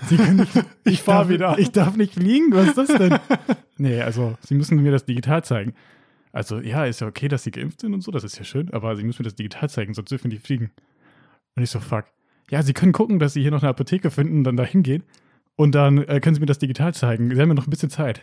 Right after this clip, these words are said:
Speaker 2: Hast du das Ding denn gar nicht digital?
Speaker 1: Nö, hatte ich nicht.
Speaker 2: Ach, Toni.
Speaker 1: Ja, hab ich irgendwie nie gebraucht.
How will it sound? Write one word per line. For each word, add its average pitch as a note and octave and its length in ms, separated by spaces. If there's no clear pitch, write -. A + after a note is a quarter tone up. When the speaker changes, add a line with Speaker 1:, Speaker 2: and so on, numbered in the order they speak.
Speaker 2:
Hast C#3 260
du D3+ 40
das C#3 140
Ding C3 160
denn A#2+ 140
gar A2+ 160
nicht C#3+ 160
digital? D3+ 420
Speaker 1:
Nö, B2 320
hatte A2+ 160
ich A2 120
nicht. A2 260
Speaker 2:
Ach, A#2+ 80
Toni. C3+ 500
Speaker 1:
Ja, G#2 440
hab - 40
ich C3 120
irgendwie C#3+ 180
nie C#3+ 100
gebraucht. C#3 500